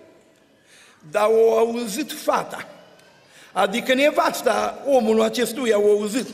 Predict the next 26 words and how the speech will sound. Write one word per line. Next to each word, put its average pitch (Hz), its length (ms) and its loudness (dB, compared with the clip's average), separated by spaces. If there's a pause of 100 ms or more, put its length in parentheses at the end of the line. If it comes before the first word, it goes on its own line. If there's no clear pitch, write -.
(420)
și 240 200 -2
s-o 247 180 6
dus 269 200 0
și - 80 -4
i-o 269 120 4
spus 262 240 -2
la 262 140 4
bărbat: 247 840 0
„Dacă 233 240 0
nu 311 140 2
fugi 254 400 0
azi, 254 400 0
mâine 269 320 2
vei 247 140 0
muri.” 247 320 2 (920)
Și-o 233 200 2
luat 285 320 2
Mical 285 400 0
un 269 120 2
terafim, 262 540 2 (460)
i-o 233 140 4
pus 254 280 -2
o 277 100 2
piele 277 420 0
de 240 160 -4 (160)
ied 277 280 2